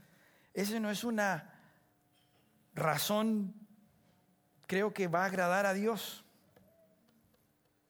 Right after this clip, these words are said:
Que para que los demás sepan que me va bien. Gálatas uno diez, lo vimos la semana pata-, pasada. "Si mi intención es", dijo el apóstol Pablo, "si mi intención es agradar a Dios",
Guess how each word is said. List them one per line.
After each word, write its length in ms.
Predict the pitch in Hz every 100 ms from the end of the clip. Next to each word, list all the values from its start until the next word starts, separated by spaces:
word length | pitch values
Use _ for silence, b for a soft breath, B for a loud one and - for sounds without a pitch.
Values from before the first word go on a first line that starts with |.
| _ _ _ _ _ _ _ _ _ _
Que 140 | 156
para 160 | 156 139
que 80 | 160
los 140 | 151
demás 180 | 175 185
sepan 340 | 196 202 196
que 120 | -
me 100 | 170
va 140 | 160 175
bien. 280 | 185 156 127 - - _ _ _ _ _ _ _ _ _ _ _ - - _ _ _ _ _
Gálatas 480 | - 165 175 170 139
uno 200 | 175 175
diez, 320 | 165 185 156
lo 60 | 151
vimos 180 | 160 170
la 60 |
semana 260 | 156 160 165
pata-, 440 | 156 170 165 160
pasada. 580 | - 139 175 170 143 B B B B B B B B
"Si 200 | - 175
mi 80 | 165
intención 420 | 165 160 151 208
es", 160 | 220 185
dijo 200 | 170 170
el 40 |
apóstol 340 | 160 165 160 156
Pablo, 220 | 160 151
"si 80 | 151
mi 80 |
intención 320 | 156 151 135 185
es 140 | 175
agradar 400 | 160 156 151 175
a 80 | 160
Dios", 440 | 170 262 - -